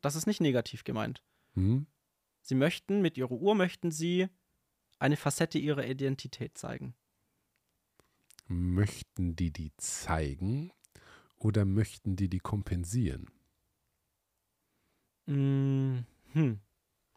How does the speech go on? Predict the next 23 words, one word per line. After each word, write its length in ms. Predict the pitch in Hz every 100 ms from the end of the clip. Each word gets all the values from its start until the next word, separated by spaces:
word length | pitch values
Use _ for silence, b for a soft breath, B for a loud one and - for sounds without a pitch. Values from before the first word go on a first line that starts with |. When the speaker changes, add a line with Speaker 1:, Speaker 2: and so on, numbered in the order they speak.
| _ _ -
Speaker 1:
Ich 80 | -
glaub, 180 | 113 104
immer 180 | 131 180
ein 60 |
bisschen 260 | 170 - 175
was 160 | 139
von 180 | - 123
beidem. 440 | 120 175 170 117 127 _ _ _ _ _
Also 200 | 123 127
natürlich, 460 | 135 - 175 202
wenn 80 | 156
man 120 | 139 117
was 180 | 113
zeigt, 800 | - - 117 147 220 - - - _ _ _ _ _ _ _ _ _ _
überdeckt 480 | 135 123 117 175 -
man 140 | 196
ja 80 | 185
damit 260 | 175 175 -
gleichzeitig 540 | 147 160 160 151 147
auch 140 | -
eine 80 | 156
Schwäche. 360 | 147 127 - -
Also 260 | 104 127